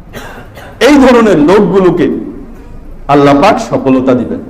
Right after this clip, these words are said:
এই ধরনের লোকগুলোকে আল্লাহ পাক কি দিবেন? সফলতা দিবেন।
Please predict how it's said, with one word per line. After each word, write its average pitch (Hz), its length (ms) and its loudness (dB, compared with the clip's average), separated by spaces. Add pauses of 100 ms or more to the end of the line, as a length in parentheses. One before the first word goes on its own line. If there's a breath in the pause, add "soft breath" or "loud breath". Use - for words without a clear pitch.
(300)
এই 147 80 2
ধরনের 208 360 2
লোকগুলোকে 202 420 2
আল্লাহ 208 220 4
পাক 240 180 0
কি 285 80 0
দিবেন? 302 300 2 (300)
সফলতা 285 500 0
দিবেন। 131 240 -6